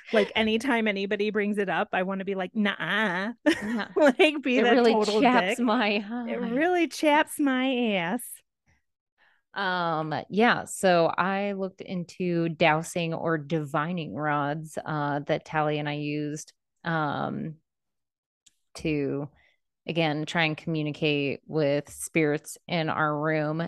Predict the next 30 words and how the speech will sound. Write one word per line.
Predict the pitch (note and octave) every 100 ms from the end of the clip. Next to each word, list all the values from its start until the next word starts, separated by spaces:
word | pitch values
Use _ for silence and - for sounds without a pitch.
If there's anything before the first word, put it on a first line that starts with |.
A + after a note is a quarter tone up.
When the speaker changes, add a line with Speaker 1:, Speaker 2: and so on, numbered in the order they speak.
| - -
Speaker 2:
And | F3 E3 D#3+ D#3+ E3 -
they | F#3 F#3
can | B3 B3+ C4
be | B3+ B3+
made | A3+ F#3+ F#3 F#3
of, | - D#3+ D#3 D3 -
like, | - - - _ _ _
metal, | - B3 B3+ A#3 A#3 A3+ A3+ A3 _ _ _ _ -
um, | E3 D#3+ D#3 D3+ D3+ -
but | F3+ E3+
there, | F#3+ F#3+ F#3+
I've | - E3+ - _
also | F3+ F#3+ A#3+
seen | G#3 - F3 E3+
that | E3 D3+
there's, | E3 D3+ D3+
like, | D3+ D3 - _ _ _ _ _ _ _ _ _ G#3+ -
back | E3+ F3
in | F#3
the | E3+
day, | D#3 D#3+ D#3+
they | D#3+ D#3
also | - D#3 F3+
used | E3 D#3+ -
to | D#3 D3+ A#2+
do, | D3 E3 D3+
like, | D#3 D#3
a | F2+
stick | - - - E3 E3 - - -
that, | -